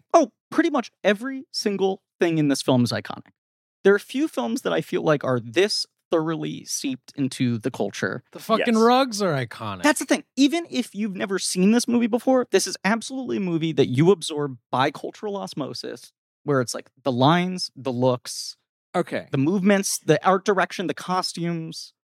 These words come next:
Speaker 3: Even things like, I, I, I, uh, did not see this movie until I think I was, like, sort of much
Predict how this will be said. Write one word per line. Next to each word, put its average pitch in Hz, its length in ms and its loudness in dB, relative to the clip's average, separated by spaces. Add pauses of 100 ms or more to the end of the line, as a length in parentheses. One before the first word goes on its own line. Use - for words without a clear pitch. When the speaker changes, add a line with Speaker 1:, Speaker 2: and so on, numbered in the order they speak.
(160)
Speaker 3:
Even 175 680 -4 (200)
things 135 440 -4
like, 101 340 0 (920)
I, 127 260 0
I, 143 300 2
I, 127 400 -2
uh, 104 260 -2 (640)
did 104 180 -10
not 95 200 -8
see 131 260 -4
this 120 200 -4
movie 80 260 -6
until 76 640 0
I 82 80 2
think 80 160 -2
I 76 100 -2
was, 76 200 -6
like, 85 120 0
sort 78 160 -6
of 73 60 -8
much 78 280 -6